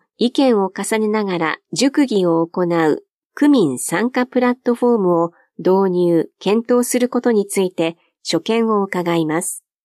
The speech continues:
答え、区政運営の透明性の向上や共同促進を目的に、区長への手紙や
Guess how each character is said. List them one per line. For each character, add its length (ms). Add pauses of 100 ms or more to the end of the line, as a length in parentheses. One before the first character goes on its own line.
(1300)
答 360
え、 160 (580)
区 80
政 340
運 200
営 160
の 180
透 240
明 180
性 260
の 140
向 260
上 220
や 260 (380)
共 240
同 220
促 260
進 360
を 100
目 220
的 320
に、 240 (720)
区 100
長 260
へ 100
の 160
手 160
紙 280
や 180